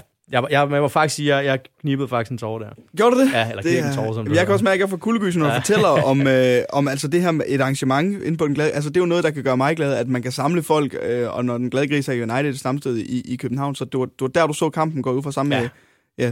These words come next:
Speaker 2: to tusind United-fans, eller
Speaker 1: Det var det, ja. Det er der, jeg ser, øh, hovedparten af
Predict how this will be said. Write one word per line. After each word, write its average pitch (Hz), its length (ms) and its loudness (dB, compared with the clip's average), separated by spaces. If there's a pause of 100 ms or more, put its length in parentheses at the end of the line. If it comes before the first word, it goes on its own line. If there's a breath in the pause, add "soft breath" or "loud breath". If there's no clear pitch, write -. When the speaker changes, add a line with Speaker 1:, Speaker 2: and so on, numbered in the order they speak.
Speaker 2:
to 175 160 0
tusind 151 380 0
United-fans, 143 540 0
eller 123 120 -2
Speaker 1:
Det - 80 0
var 113 80 0
det, 117 80 0
ja. 104 140 -4
Det 117 140 -4
er 113 40 -4
der, 123 160 0
jeg 110 160 -2
ser, 117 260 -4
øh, 104 200 -2
hovedparten 110 440 -6
af 101 60 -8